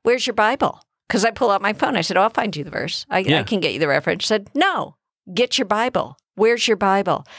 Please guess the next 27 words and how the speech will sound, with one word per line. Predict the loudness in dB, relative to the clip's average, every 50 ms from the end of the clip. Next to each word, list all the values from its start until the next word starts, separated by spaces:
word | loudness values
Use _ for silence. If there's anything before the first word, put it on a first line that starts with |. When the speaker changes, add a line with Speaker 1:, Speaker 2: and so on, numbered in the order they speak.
| -20 -20 -20 -20 -20 -20 _ _ _ -20 -12 -6
Speaker 1:
I'm | -2 -2 0 -2
afraid | -2 -2 0 2 4 4 4 2
that | 2 0 0 0
was, | 0 -2 -2 -2 -4 -4 -6 -8 -10 _ _ _ _ _ _ _ -2
I | 0 0
was | 2 2 2
ashamed. | 0 0 0 -2 -2 -4 -8 -12 -16 -20 -20 _ _ _ _
That | 2 2 2
was | 2 0 0
Speaker 2:
Okay. | 0
Speaker 1:
convicting | 2 2 2 0 0 0 0 -2 -2
for | 0 0
me. | 0 0 0 -2 -2
I, | 0 0 0 0 -2 -4 -6 -10 -14 -14 -14 _ -14 -18 -6 0
but | 2 4 4 2 2 -2 _ _ _ -8
today | -4 0 2 4 4 4
I | 2
still | 0 -2 -2 -2 -2
didn't | -2 -2 -4 -4
bring | -4 -2 0
<laughs> | 0 0
my | 0 0
Bible | 0 0 0 0 0 0 0
out | 0 0 2
there. | 2 2 2 0 0 -2 -2 -2
Speaker 2:
<laughs> | -4 -10 -14 -8 -2
Speaker 1:
I | 0 0